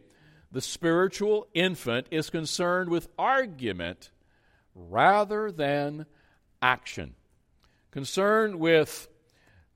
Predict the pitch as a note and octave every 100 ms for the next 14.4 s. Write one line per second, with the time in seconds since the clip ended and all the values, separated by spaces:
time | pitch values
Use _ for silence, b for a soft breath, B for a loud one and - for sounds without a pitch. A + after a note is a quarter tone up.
0 | _ _ _ _ E3+ D#3+ G#3+ G#3 - D#3
1 | D#2+ - _ _ _ _ _ _ _ _
2 | - C#3+ - F#3+ G3 F#3 D#3+ D3+ C#3 -
3 | b b b b b _ E3+ G3+ C3 B2
4 | D3 E3 D3+ - A#2+ A2 G2+ G3 G3+ C#3+
5 | D#3+ E3+ F3 E3+ C#3+ B2 B2 C#3+ C#3 G3
6 | G#3+ G3+ E3 C#3+ C3+ - - C4 C4+ G#3
7 | A#2+ G2+ G#2 C#3+ - - b b b b
8 | b A#2 C#3+ F3 B3 G#3 E3 C3+ C3+ C3+
9 | C3 A#3+ C4+ G#3+ - B2+ A#2 D3+ D3 D#3+
10 | D#3 C3 D#3+ C3+ A#2 C3+ C#3 C3+ B2 G2+
11 | G#2+ B2+ b b b _ E3 - - B3
12 | C3 F2 - C3 C#3 F#3+ F3+ D3+ D#3 D#3
13 | C3+ C#3 C3+ C#3 C#3+ D#3 F#3+ G#3+ D3 A#2
14 | C3+ C3 C#3